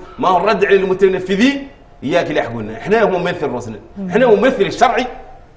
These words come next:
Speaker 1: روسنا. واحنا هم الممثل الحقيقي روسنا.
Speaker 2: مم. راجين لكم التوفيق ان شاء الله. أه، حسب وجهة نظرك محمد، انت راه شنو هي الحلول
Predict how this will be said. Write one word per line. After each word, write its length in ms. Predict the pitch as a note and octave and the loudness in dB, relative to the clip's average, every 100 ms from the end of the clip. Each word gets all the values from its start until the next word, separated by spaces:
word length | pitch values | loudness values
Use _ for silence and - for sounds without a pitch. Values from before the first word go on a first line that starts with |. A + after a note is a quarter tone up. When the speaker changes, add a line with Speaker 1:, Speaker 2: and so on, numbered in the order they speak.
| - - - B2 | -20 -20 -16 -10
Speaker 1:
روسنا. 320 | A#2+ - B2 - - - - - - - | -10 -12 -18 -20 -20 -20 -20 -20 -14 -8
واحنا 260 | D#3 G#3+ | -2 2
هم 120 | A#3 | 4
الممثل 520 | G3+ F#3+ F#3 C4 C4 B3+ | 2 0 2 2 2 -2
الحقيقي 760 | F#3+ - E3+ F3 C4 C4+ B3+ - - | -4 -2 -2 2 2 2 -2 -10 -14
روسنا. 320 | G#3+ A2 - - - - | -14 -14 -16 -20 -20 -14
Speaker 2:
مم. 140 | - F#3 - - - - - - G#3+ | -12 -12 -14 -20 -20 -20 -20 -16 -8
راجين 340 | G3+ F3+ F#3+ | -4 -4 -6
لكم 200 | E3+ F#3 | -6 -8
التوفيق 340 | - F#3 E3+ F3 | -4 -6 -6 -10
ان 60 | |
شاء 200 | E3 F#3+ | -10 -8
الله. 140 | F3 G3+ - - - B3 | -10 -12 -18 -20 -18 -10
أه، 240 | A3+ A3 | -10 -10
حسب 340 | A3+ B3 A3+ G3 | -10 -8 -6 -4
وجهة 420 | F#3 F3+ F3+ F3+ | -6 -6 -10 -10
نظرك 300 | F#3+ F3 E3+ - F3+ | -8 -8 -8 -12 -16
محمد، 340 | F#3+ - F3 F3 - | -16 -14 -14 -16 -12
انت 100 | A3+ | -8
راه 80 | G#3 | -8
شنو 180 | - G#3 | -6 -8
هي 40 | |
الحلول 360 | G3 - E3+ | -8 -8 -10